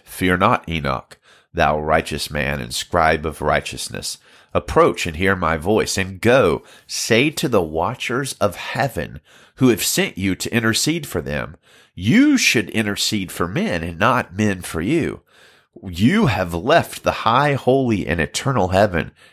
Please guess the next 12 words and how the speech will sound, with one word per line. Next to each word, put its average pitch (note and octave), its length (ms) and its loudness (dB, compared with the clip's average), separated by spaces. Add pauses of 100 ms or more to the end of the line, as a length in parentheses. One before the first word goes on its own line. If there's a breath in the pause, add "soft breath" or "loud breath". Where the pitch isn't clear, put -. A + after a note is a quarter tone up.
(140 soft breath)
and D#2+ 320 -2
lain F#2+ 680 0
with E2 260 0
women D#2 500 -2 (180)
and E2 160 -4
defiled D#2+ 600 0
yourselves D2 680 0
with D2+ 160 -8
the D2+ 80 -6
daughters F2 500 2
of D#2 120 -6
men D#2+ 400 -2